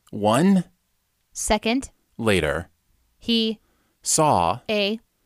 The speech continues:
Speaker 1: man
Speaker 2: with
Speaker 1: a
Speaker 2: squirt
Speaker 1: gun.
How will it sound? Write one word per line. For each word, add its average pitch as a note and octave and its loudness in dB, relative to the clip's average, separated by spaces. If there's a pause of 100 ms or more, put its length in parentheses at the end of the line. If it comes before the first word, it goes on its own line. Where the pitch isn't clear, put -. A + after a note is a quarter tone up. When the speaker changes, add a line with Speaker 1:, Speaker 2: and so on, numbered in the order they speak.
(800)
Speaker 1:
man B2+ -2 (1900)
Speaker 2:
with A3+ 0 (480)
Speaker 1:
a G#2 2 (1080)
Speaker 2:
squirt - -8 (580)
Speaker 1:
gun. D3 0